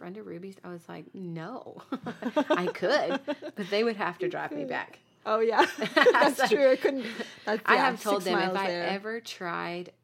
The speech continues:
Speaker 1: to run to your house, upon arrival, I would like a glass of water and a beer and then a ride back to my house.
Speaker 2: Oh, done.
Speaker 1: Done.
Speaker 2: We got
Speaker 1: So
Speaker 2: it.
Speaker 1: maybe one
Speaker 2: Yeah.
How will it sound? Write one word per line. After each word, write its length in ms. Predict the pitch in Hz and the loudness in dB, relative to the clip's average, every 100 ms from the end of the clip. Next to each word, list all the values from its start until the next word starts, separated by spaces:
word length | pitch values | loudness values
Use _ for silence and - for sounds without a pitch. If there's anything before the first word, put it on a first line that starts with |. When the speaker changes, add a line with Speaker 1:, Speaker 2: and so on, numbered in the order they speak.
| _ | _
Speaker 1:
to 120 | - - | -16 -10
run 220 | 185 185 | -6 -6
to 100 | 190 | -4
your 200 | 165 165 | -6 -6
house, 360 | 170 156 165 - - - - - | -4 -4 -4 -6 -20 -20 -12 -10
upon 380 | 180 - 180 196 | -8 -6 -6 -6
arrival, 600 | 185 175 165 170 170 - | -6 -6 -6 -6 -10 -6
I 120 | 165 | -6
would 220 | 165 165 170 | -6 -10 -12
like 440 | 160 160 165 - | -10 -10 -12 -14
a 40 | 175 | -12
glass 280 | 175 170 - | -8 -8 -10
of 140 | 214 | -12
water 440 | 196 185 185 185 - | -8 -8 -6 -8 -10
and 100 | 185 | -12
a 40 | 180 | -12
beer 340 | 165 165 160 165 | -10 -10 -10 -10
and 160 | 170 | -8
then 60 | 170 | -6
a 80 | 180 | -4
ride 240 | 180 175 | -4 -2
back 240 | 165 175 | -2 -2
to 140 | - 196 | -2 -4
my 60 | |
house. 160 | 202 214 | -2 -2
Speaker 2:
Oh, 180 | - 339 | 0 -2
done. 460 | 320 415 381 196 214 - - | 2 0 0 -4 -8 -16 -10
Speaker 1:
Done. 380 | 220 277 226 160 | -4 -2 -2 -2
Speaker 2:
We 80 | 349 | -4
got 120 | 208 | -4
Speaker 1:
So 60 | 220 | -2
Speaker 2:
it. 40 | 214 | -2
Speaker 1:
maybe 260 | 226 254 | -4 -4
one 180 | 214 | -4
Speaker 2:
Yeah. 40 | 202 | -4